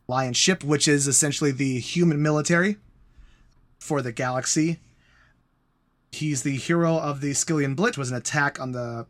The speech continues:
on the colony of Elysium by coalition of slavers, crime syndicates, and Batarian warlords, in which that my particular Shepard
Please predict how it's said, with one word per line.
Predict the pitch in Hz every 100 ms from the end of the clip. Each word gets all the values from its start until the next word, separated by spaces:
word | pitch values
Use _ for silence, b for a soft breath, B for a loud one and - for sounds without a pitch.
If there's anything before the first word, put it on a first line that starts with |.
| -
on | 123
the |
colony | 113 139 135 131
of | 127 123
Elysium | 131 175 - 190 185
by | 151
coalition | 127 156 147 139 139
of | 123
slavers, | - 180 185 185 175
crime | - 156 151
syndicates, | 156 151 156 147 - B B B
and | 139 139 135
Batarian | 123 - 143 131
warlords, | 127 139 143 139 131 -
in | 131
which | 131 123 -
that | 123 117 - b b b _ _ -
my | 170
particular | 165 160 165 160
Shepard | 143 160 147 147 135